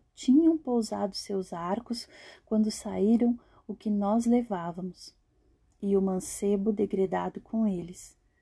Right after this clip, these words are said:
E saídos, não pararam mais,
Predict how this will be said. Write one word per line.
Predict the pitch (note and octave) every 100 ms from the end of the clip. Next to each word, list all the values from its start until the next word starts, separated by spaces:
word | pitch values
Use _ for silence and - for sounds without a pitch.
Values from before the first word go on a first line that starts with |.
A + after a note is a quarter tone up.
| _ _ _ _ _ _ _ _ _ _ _ -
E | -
saídos, | - G3 F3 G3+ G3+ G3 - - _ _ _ _ _
não | G#3 G3+
pararam | G#3 G#3 G3+ G#3
mais, | B3+ B3 E3+ E3 D#3+ -